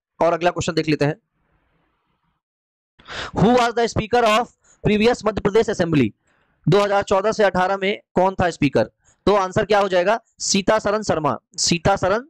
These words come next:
शर्मा जी थे दो हज़ार चौदह से लेके दो हज़ार अठारह तक के speaker। और ये एमएलए थे, कहाँ के? होशंगाबाद विधानसभा constituency, होशंगाबाद। अब इसका नाम क्या हो गया है? नर्मदापुरम, नर्मदापुरम।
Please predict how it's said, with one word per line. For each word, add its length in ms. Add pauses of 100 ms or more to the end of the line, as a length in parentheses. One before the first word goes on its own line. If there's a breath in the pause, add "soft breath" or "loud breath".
शर्मा 320
जी 140
थे 180 (360 soft breath)
दो 140
हज़ार 320
चौदह 320
से 120
लेके 360 (480)
दो 160
हज़ार 280
अठारह 380
तक 180
के 200
speaker। 380 (200 soft breath)
और 160
ये 260
एमएलए 340
थे, 180
कहाँ 240
के? 200 (400 loud breath)
होशंगाबाद 760
विधानसभा 460
constituency, 600 (360 loud breath)
होशंगाबाद। 1040
अब 100
इसका 180
नाम 140
क्या 140
हो 100
गया 160
है? 140 (320 soft breath)
नर्मदापुरम, 880 (400)
नर्मदापुरम। 1080